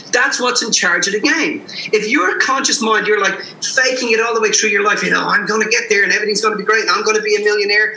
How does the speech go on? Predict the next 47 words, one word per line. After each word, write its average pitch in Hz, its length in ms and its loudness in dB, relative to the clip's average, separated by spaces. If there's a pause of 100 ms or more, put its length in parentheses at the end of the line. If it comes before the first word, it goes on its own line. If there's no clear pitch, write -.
(140)
you're - 80 -2
delusional. - 680 0 (160)
Because 233 300 0
if 226 100 -2
you 247 100 0
haven't 294 300 0
done 254 140 2 (100)
anything 214 340 -4
emotionally 202 840 0 (220)
to 220 120 0 (120)
match - 380 0
that 226 280 0
game, 262 500 0 (220)
you 262 140 0
can 269 160 -2
forget 302 280 0
about - 400 -2
it. - 60 -14 (360)
So 247 300 0
we 311 220 0
now 285 220 2
know, 240 380 0
we, 220 280 -2
we've - 220 0
kind 285 280 0
of 285 120 -2
been, 220 200 0
it's - 180 -2
kind 247 180 0
of 214 80 0
like 208 180 -2
then, 185 240 -2 (280)
so 226 260 0
people 269 340 0
live 240 240 0
in 190 120 0
this 180 200 0
reality 180 600 0
where 170 420 0 (760)
they - 120 0
kind 254 260 -2
of 311 160 -2
feel 226 240 0 (220)
they're, 240 120 4
like, 269 140 0
a 311 60 0
bit - 140 0